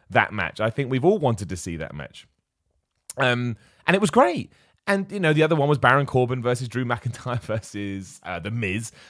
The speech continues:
Not as great, but still good. And the winner of those two matches faced off in the main event. And then they'll go on to take on Seth Rollins at Money in the Bank. That is nice and simple. Nice and easy, makes perfect sense. Excuse me. <clears throat> So I got no issue with that.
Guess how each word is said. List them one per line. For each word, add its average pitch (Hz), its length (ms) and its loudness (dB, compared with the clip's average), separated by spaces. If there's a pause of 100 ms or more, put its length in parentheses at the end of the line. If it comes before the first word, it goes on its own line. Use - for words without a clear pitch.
Not 214 240 8
as 226 80 4
great, 175 320 2
but 202 100 -4
still 240 240 4
good. 151 280 4
And 151 60 2
the 143 40 6
winner 170 220 2
of 147 80 2
those 156 180 4
two 160 140 -2
matches 143 380 0
faced 143 280 -2
off 143 160 0
in 139 60 -6
the 143 80 -4
main 143 240 -2
event. 120 360 -2 (380)
And 151 140 2
then 156 100 4
they'll 139 180 6
go 147 180 4
on 131 120 4
to 131 60 -8
take 143 220 0
on 151 100 -2
Seth 151 260 -2
Rollins 110 260 0
at 110 60 -6
Money 98 240 -4
in 120 80 -6
the 147 80 -8
Bank. 175 240 -6
That 160 140 -8
is 147 120 -8
nice 196 520 -2
and 175 160 0
simple. 262 560 -2 (220)
Nice 233 360 6
and 202 100 -4
easy, 165 360 -2
makes 156 200 0
perfect 151 420 0
sense. 117 260 -8
Excuse 117 320 -14
me. 117 360 -12
<clears throat> - 40 -18 (520)
So 185 100 4
I 175 60 10
got 190 160 8
no 196 200 8
issue 175 200 4
with 151 180 2
that. 98 220 -2